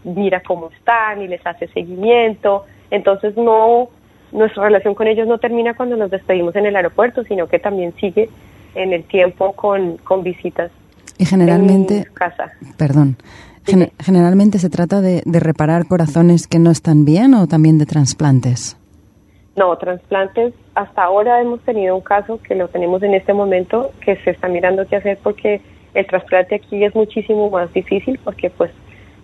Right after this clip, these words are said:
Speaker 1: son listas de espera y los primeros, obviamente, son los israelíes.
Speaker 2: Mm.
Speaker 1: Eh, y como es tan larga la lista de espera, pues, no hay esperanza de un trasplante para el niño que tenemos en este momento.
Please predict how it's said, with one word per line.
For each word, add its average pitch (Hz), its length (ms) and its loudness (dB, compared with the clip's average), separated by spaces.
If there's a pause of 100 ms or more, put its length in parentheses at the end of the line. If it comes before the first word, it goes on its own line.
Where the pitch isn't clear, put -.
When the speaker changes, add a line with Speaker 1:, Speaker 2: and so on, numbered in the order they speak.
(120)
Speaker 1:
son 190 220 0
listas 196 400 0
de 190 60 -2
espera 180 540 0
y 190 80 -2
los 180 120 -2
primeros, 175 520 -2
obviamente, 175 760 0
son 170 160 -4
los 170 100 -6 (100)
israelíes. 165 600 -8 (320)
Speaker 2:
Mm. 156 300 4
Speaker 1:
Eh, 170 520 -2
y 202 160 -6
como 180 360 -2
es 165 100 -8
tan 175 160 -4
larga 185 220 -2
la 180 100 -2
lista 170 240 -8
de 170 80 -6
espera, 175 260 -2
pues, 185 220 -4
no 170 120 -8
hay 160 140 -4
esperanza 165 480 -6
de 170 100 0
un 160 100 -4
trasplante 165 480 -10
para 170 200 -6
el 170 60 -8
niño 165 200 -8
que - 120 -6
tenemos 160 360 -8
en 160 120 -8
este 156 160 -8
momento. 160 400 -4